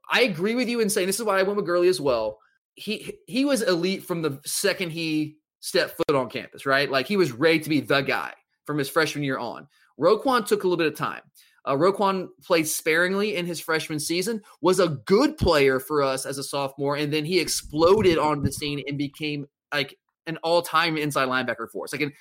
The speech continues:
as elite of an inside linebacker I've ever seen for us in that one year. So I would say for me,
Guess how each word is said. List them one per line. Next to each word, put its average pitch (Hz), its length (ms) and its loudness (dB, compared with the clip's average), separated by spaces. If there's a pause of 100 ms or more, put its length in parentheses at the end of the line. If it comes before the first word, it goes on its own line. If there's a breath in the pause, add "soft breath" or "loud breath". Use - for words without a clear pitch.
(360 soft breath)
as 165 160 0
elite 165 380 0
of 156 60 -4
an 160 60 0
inside 156 240 -2
linebacker 139 440 -2
I've 135 180 0
ever 120 160 -6
seen 156 320 -6
for 131 160 -2
us 120 140 -4
in 135 60 -4
that 127 140 -2
one 127 240 -2
year. 127 200 -2
So 135 100 -4
I 165 140 2
would 202 140 4
say 165 280 2
for 156 160 -4
me, 160 440 0